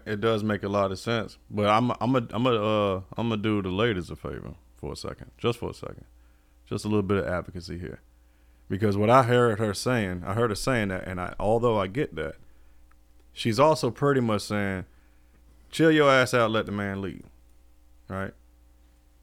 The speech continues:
But you got a lot of cats that they don't know what, 'cause you got a dick and some balls and shit, you a leader. No, you got a lot of cats that they came off a certain way,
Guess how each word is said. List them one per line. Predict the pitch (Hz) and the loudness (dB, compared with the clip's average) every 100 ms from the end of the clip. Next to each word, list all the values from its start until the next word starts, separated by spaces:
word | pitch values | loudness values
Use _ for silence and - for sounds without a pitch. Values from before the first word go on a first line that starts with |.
| _ _ - - _ _ _ _ _ | _ _ -20 -20 _ _ _ _ _
But | - 135 | -6 -2
you | 185 | 0
got | 185 175 | 2 4
a | 156 | 4
lot | 160 185 170 | 4 4 2
of | 139 | 0
cats | - 240 220 | 2 2 2
that | 226 220 | 2 2
they | 214 277 | 4 8
don't | 277 180 | 8 8
know | 127 120 | 6 4
what, | 139 202 131 | 4 4 4
'cause | 180 170 | 4 2
you | 180 214 | 2 0
got | 180 170 | 2 4
a | 127 | 2
dick | 104 139 180 - | 0 2 2 2
and | 143 131 | -4 -2
some | 123 104 | -2 2
balls | 113 147 160 160 151 | 6 8 8 6 4
and | 147 | 0
shit, | - 165 135 | -2 -2 0
you | 143 151 135 | 0 2 2
a | |
leader. | 123 156 170 185 | 4 4 4 2
No, | 190 107 110 131 | 2 2 0 -2
you | 123 185 | -2 4
got | 208 175 | 6 6
a | |
lot | 156 147 | 6 6
of | 135 | 4
cats | 156 147 139 | 2 2 2
that | 135 123 123 | 2 0 2
they | 127 | 0
came | 151 139 135 | 0 0 2
off | 151 160 | 0 0
a | 139 | -2
certain | - 104 95 | -2 -2 -2
way, | 92 95 | -4 -4